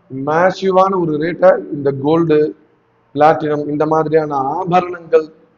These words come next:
எல்லாமே வந்து ரேட்டு இன்க்ரீஸ் ஆகக்கூடிய ஒரு டைமாவும் இந்த டைம் வந்து பார்க்கப்படுது. அதே மாதிரி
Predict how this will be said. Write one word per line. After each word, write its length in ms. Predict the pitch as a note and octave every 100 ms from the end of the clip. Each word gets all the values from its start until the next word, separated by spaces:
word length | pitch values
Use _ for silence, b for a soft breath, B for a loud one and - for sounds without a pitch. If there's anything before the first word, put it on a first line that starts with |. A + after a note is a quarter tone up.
| _ _
எல்லாமே 520 | - C#3 D#3+ F3 F3+ F#3
வந்து 320 | D#3+ D#3 F3
ரேட்டு 640 | D3+ D#3+ D#3 C#3+ C3 A#2+ A#2 _ _ -
இன்க்ரீஸ் 380 | E3 D#3+ F#3 F#3
ஆகக்கூடிய 560 | D#3 D3 D3+ D3 C#3 C3
ஒரு 200 | B2+ B2+
டைமாவும் 540 | C#3+ D3+ D3+ D3 F3+ G3 - _ -
இந்த 220 | C3+ C3
டைம் 180 | C#3 C#3+
வந்து 240 | C#3 D3+
பார்க்கப்படுது. 680 | C#3+ C#3 C#3+ C#3 C3+ C3+ C3 C3+ C3+ - _ _
அதே 280 | C#3 E3 F3
மாதிரி 680 | D#3 D3 C#3 C3+ C3+ -